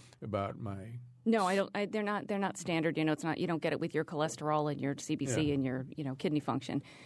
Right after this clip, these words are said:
Speaker 2: Um, s-, but I do think it, it, you also sort of have, a, have to have a plan. Those having, having those measurements in isolation and not sort of having a plan of what you wanna do with it,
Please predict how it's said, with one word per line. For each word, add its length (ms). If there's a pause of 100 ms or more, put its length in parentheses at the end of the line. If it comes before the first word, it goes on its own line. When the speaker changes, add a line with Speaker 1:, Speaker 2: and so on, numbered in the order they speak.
(260)
Speaker 2:
Um, 340 (200)
s-, 80
but 360
I 80
do 200
think 400
it, 180
it, 280 (600)
you 140
also 200
sort 260
of 20
have, 100
a, 200
have 120
to 80
have 80
a 60
plan. 440 (120)
Those 180
having, 320
having 300
those 180
measurements 420
in 80
isolation 560
and 80
not 200
sort 160
of 60
having 240
a 40
plan 240
of 60
what 180
you 60
wanna 200
do 180
with 180
it, 160